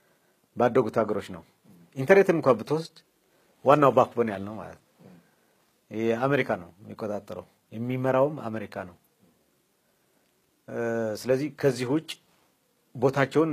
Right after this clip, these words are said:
ማሻሻል የጀመሩ ሀገራት ደግሞ አሉ፣ እንደነ አውሮፓ አሉ፣ ቻይናም አለ በተወሰነ ደረጃ በመቆጣጠር ማለት ነው። ምክንያቱም ያ ግዛት ነው አይደለም?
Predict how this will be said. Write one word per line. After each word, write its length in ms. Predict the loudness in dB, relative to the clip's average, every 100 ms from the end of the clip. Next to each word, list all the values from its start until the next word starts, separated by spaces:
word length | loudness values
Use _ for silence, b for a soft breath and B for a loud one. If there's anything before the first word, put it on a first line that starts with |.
| -2
ማሻሻል 480 | -2 -2 -2 0 0
የጀመሩ 360 | 0 -4 -4 -4
ሀገራት 340 | -4 -2 -2
ደግሞ 180 | -4 -6 -8
አሉ፣ 160 | -10 -20 _
እንደነ 360 | -14 -12 -12 -12 -14 -18 -20 _ -6
አውሮፓ 280 | -2 0 0
አሉ፣ 160 | -4 -6 -18 _ _ _ _ _ _ _ _ _ -2
ቻይናም 380 | 0 0 -2 -6
አለ 140 | -12 -14
በተወሰነ 400 | -16 -14 -14 -14
ደረጃ 240 | -16 -14 -16 -18 -20 -20 _ _ _ _ _ _ _ -18
በመቆጣጠር 1200 | -6 -4 -2 -4 -6 -6 -8 -6 2 2 2 -2
ማለት 180 | -4 -8
ነው። 80 | -8
ምክንያቱም 320 | -8 -6 -2
ያ 120 | 0 0 -4 _ _ _ _ _ _ _ _ -16
ግዛት 380 | -6 4 6 6
ነው 100 | 0
አይደለም? 300 | -4 -6 -10